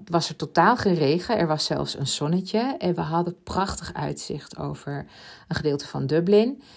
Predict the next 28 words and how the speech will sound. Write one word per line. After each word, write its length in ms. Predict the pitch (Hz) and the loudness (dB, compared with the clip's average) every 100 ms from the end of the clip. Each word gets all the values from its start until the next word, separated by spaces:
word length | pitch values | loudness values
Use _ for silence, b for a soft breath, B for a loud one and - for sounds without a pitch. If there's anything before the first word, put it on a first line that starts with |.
| B B B _ | B B B _
En 640 | - 185 180 175 175 175 - | 2 6 8 8 8 4 4
je 160 | 190 | 2
voelde 340 | 180 202 226 202 | 2 0 2 4
je 120 | 175 | 4
gewoon 260 | - 165 | 2 0
daar 240 | 165 151 143 | 0 0 -4
vrij. 460 | - 165 156 - | -2 2 2 2
En 180 | - 147 | -2 -4
op 120 | 156 | -4
het 120 | 165 - | -4 -4
terras 360 | 147 151 160 | -2 0 -2
hadden 240 | 156 151 147 | -2 -2 -2
ze 180 | - | -4
ook, 320 | - 143 143 - | -2 -4 -4 -4
eh, 220 | 139 135 | -4 -4
gras. 480 | - 156 175 208 - | -2 2 2 0 -8
Het 140 | 139 | -12
was 160 | - 139 | -10 -8
dan 160 | 143 135 | -4 -2
weliswaar 460 | 139 143 135 135 | -2 -2 -6 -10
kunstgras. 760 | - 165 180 - 190 208 247 - | 0 2 2 0 0 0 0 -4
Maar 160 | 165 | -4
ik 120 | 170 | -4
heb 120 | 151 143 | -8 -8
begrepen 540 | 135 151 156 175 175 | -10 -2 0 2 0
dat 180 | 147 143 | -4 -6
ze 120 | 160 | -6
daar, 420 | 143 143 165 175 | -2 0 0 -2